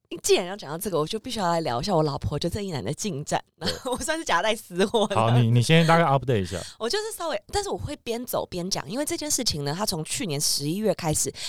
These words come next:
Speaker 1: 演变到现在已经越来越魔幻了。就是我们真的已经觉得越来越魔幻。那我先从十一月开始 update。我先，我先大概跟大家讲一下，就是P U A这个东西，它的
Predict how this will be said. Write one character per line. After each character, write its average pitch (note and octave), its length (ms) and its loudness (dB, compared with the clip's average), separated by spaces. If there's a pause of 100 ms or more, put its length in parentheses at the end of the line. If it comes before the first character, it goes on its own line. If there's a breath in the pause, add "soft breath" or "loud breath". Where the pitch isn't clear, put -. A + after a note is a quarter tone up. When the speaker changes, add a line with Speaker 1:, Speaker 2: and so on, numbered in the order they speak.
(120)
Speaker 1:
演 G3+ 200 2
变 B3+ 160 -6
到 B3 120 -2
现 B3 160 -2
在 A#3 120 -2
已 D3 40 -4
经 E3+ 220 -6
越 D#4+ 200 4
来 D3 160 2
越 G#3+ 220 2
魔 C3 260 -4
幻 F#3 380 -2
了。 - 160 -18 (260)
就 A3 100 -2
是 C#4 80 -6
我 A3 120 -4
们 D#3+ 120 -6
真 A3 160 -6
的 G3+ 140 0
已 C#3 40 0
经 G3 240 -8 (420 loud breath)
觉 F#3+ 120 2
得 F#3+ 120 -2
越 C#4+ 160 -6
来 E3+ 160 -4
越 G3 120 -8
魔 C#3+ 220 -6
幻。 A#3+ 180 -4
那 D4 120 -10
我 G3 40 -8
先 A3 160 -8
从 E3 160 -8
十 - 220 -2
一 E3 40 -6
月 F#3 120 -4
开 - 100 -12
始 - 120 -12
update。 D3+ 280 -8 (160 loud breath)
我 G#3+ 80 -2
先， F#4 120 0 (300 loud breath)
我 G3+ 100 -2
先 F4 160 -2
大 E4+ 200 -10
概 A3+ 240 -8
跟 F#3+ 160 -12
大 G3+ 120 -4
家 F#3 100 -4
讲 - 180 -10
一 - 40 -12
下， F3 160 -4
就 F3+ 100 -6
是 F#3 160 -8
P - 220 -8
U G3+ 160 -2
A F3 180 -4
这 - 120 -8
个 - 80 -8
东 D#3+ 180 -8
西， D#3 200 -4
它 G3 320 -10
的 E3 220 -4